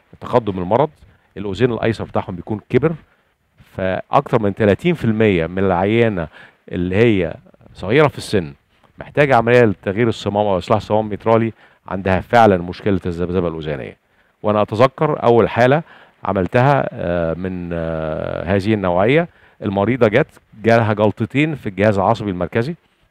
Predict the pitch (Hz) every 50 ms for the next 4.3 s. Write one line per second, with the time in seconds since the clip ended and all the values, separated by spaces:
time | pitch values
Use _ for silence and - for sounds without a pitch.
0 | - - - - 90 87 85 78 - - - 95 92 98 120 123 104 92 107 113
1 | 131 156 160 147 _ _ _ _ _ _ - - 98 101 110 104 95 92 92 -
2 | - 117 110 117 127 139 139 143 117 107 98 104 120 131 120 107 98 98 - 101
3 | 98 110 131 135 120 110 104 104 104 104 117 123 120 110 98 90 - - - 104
4 | 107 131 165 196 208